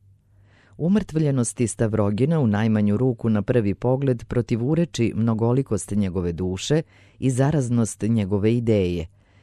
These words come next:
Kirilov moli Stavrogina da ne zaboravi šta je on za njega bio u prošlosti. Šatov ga udara po licu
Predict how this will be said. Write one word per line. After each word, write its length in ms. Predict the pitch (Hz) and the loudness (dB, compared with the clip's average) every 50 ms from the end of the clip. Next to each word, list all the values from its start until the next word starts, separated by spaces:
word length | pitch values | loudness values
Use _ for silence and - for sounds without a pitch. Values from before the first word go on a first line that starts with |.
| _ _ _ | _ _ _
Kirilov 600 | - - 151 139 135 127 123 120 117 110 104 104 | 0 2 4 4 4 2 2 0 0 0 0 0
moli 340 | 110 117 123 139 147 135 104 | 0 0 0 0 0 0 -2
Stavrogina 800 | - - - 107 101 110 113 110 120 113 113 113 113 107 98 80 | -2 -2 -4 -2 0 0 0 0 0 0 0 0 0 0 -2 -2
da 160 | 80 107 127 | -2 0 0
ne 140 | 123 120 117 | 2 2 0
zaboravi 560 | 110 117 113 104 107 113 123 143 143 123 113 | 0 0 -2 -2 0 -2 0 0 0 -2 -2
šta 260 | 101 - - - 139 139 | -2 -4 -4 -2 -2 0
je 180 | 135 123 110 | 0 0 0
on 180 | 104 107 107 104 | 0 0 -2 -2
za 140 | 101 107 104 | -2 -2 -2
njega 340 | 101 104 107 107 101 104 | 0 0 -2 0 -2 -2
bio 260 | 98 90 107 104 98 90 | -2 -2 -2 0 0 -2
u 80 | 87 | -2
prošlosti. 720 | - - 101 92 85 - - 90 90 - - - - 98 - _ _ _ _ _ - _ _ - - | -4 -4 -4 -4 -6 -6 -8 -10 -8 -8 -6 -4 -4 -4 -4 _ _ _ _ _ -20 _ _ -18 -14
Šatov 540 | - - - 117 101 98 - 110 113 117 | -12 -6 -6 -6 -6 -4 -4 -4 -4 -2
ga 220 | 113 123 139 147 151 | -2 -2 -2 0 0
udara 420 | 135 104 104 101 110 107 98 95 92 | -2 -2 -2 0 0 0 0 0 -4
po 160 | - - 98 | -4 -4 -4
licu 520 | 95 92 95 101 110 - - - 170 175 | -2 -2 -2 -2 -4 -4 -2 -4 -4 -4